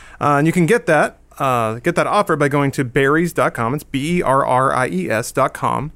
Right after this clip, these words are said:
and use our code dude soup at checkout. That's D U D E space S O U P.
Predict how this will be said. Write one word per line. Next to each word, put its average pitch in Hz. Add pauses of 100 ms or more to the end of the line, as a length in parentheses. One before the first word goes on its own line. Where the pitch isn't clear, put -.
(160)
and 151
use 160
our 190
code 156
dude 175
soup -
at 156
checkout. 110
That's -
D 139
U 165
D 147
E 151
space 135
S 131
O 135
U 120
P. 110